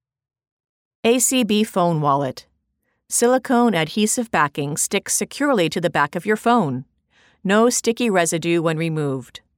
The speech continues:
Holds two or three plastic cards, such as credit cards or health cards,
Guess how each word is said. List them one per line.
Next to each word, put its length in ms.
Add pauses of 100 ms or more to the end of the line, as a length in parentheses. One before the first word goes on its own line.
(360)
Holds 340
two 200
or 140
three 260
plastic 460
cards, 400
such 280
as 120
credit 320
cards 300
or 80
health 260
cards, 480